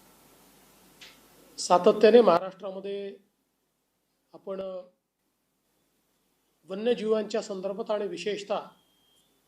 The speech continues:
वाघ हा जो वन्य प्राणी आहे तो वाचला पाहिजे, त्यांची संख्या वाढली पाहिजे आणि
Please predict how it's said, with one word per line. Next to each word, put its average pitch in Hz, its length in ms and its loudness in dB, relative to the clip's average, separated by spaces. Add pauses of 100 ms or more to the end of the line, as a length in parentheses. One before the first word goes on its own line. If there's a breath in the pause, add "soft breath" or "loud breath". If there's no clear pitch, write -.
(1080)
वाघ 185 360 0 (1700)
हा 185 60 -6
जो 196 180 -4
वन्य 196 280 -4
प्राणी 190 300 -6
आहे 185 300 -6 (2000)
तो 202 80 -8
वाचला 185 360 -4
पाहिजे, 214 560 -4 (1300)
त्यांची 185 240 -10
संख्या 190 360 -2
वाढली 185 320 2
पाहिजे 196 340 2
आणि 208 280 2